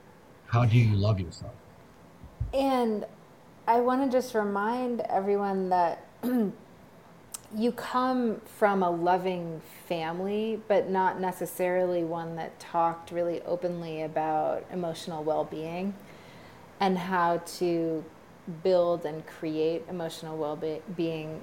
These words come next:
Speaker 2: within yourself. And so this was a little bit, like, my interpretation of, of you telling this story is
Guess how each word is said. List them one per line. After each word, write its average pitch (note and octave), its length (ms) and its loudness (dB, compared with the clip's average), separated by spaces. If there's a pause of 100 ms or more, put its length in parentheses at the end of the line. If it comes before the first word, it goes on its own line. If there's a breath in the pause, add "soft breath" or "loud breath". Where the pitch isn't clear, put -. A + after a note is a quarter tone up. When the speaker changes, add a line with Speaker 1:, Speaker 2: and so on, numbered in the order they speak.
Speaker 2:
within F3 360 0
yourself. D3+ 640 -2 (560 loud breath)
And G3 160 0
so G3 380 6 (400)
this G#3+ 320 2
was A3 280 6
a B3+ 80 6
little G3 360 4
bit, E3+ 460 4 (600)
like, G3 220 0
my G3+ 220 0
interpretation F#3+ 840 -2
of, D#3+ 140 -2 (240)
of F3 160 0
you F3+ 140 0
telling F3+ 380 -4
this E3 140 -6
story F3+ 340 2
is E3+ 180 0